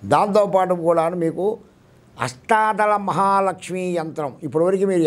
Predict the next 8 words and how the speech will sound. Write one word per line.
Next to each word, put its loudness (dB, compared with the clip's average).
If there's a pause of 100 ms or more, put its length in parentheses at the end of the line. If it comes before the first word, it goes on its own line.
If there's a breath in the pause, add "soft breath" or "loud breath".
ఎక్కడ 0
ఎరగంది, 0
కనంది, -2 (140)
చూడంది, 2
తేవంది, 0 (380 loud breath)
మీ 2
ఇంట్లో 2 (120)
లేనిది 4